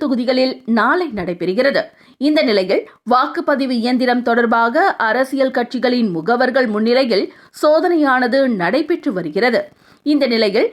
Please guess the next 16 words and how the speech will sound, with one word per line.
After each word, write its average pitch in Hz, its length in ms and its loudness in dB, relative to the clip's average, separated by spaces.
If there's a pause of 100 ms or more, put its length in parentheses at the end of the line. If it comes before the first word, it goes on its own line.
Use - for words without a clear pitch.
(240)
கேரளாவில் 277 720 2 (280)
நேற்று 302 380 0
நடைபெற்ற 262 480 0 (120)
மாதிரி 277 340 2 (120)
வாக்குப்பதிவின் 233 640 -2
போது 190 240 0 (400)
பாஜகவுக்கு 247 760 -2 (120)
வாக்களிக்க 233 580 0 (320)
ஒரு 320 220 4
முறை 339 200 2 (160)
பட்டனை 277 460 0
அழுத்தினால் 226 500 0 (380)
இரண்டு 349 260 2 (120)
ஓட்டுகள் 294 440 0
பதிவானதாக 262 840 0
கூறப்படுகிறது. 185 680 0